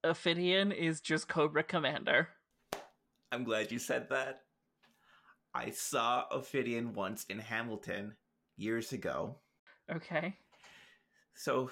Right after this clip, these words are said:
Speaker 2: he does his match earlier in the night, and he does something to his knee,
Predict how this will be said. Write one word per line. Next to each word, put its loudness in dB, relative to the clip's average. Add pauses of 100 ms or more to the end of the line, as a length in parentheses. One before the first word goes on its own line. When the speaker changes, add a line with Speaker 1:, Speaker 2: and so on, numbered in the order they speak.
(160)
Speaker 2:
he -2
does 4
his -2
match -2 (520)
earlier 0
in -2
the -2
night, 0
and -2
he -2 (360)
does 0
something -4 (500)
to -6
his -2
knee, -2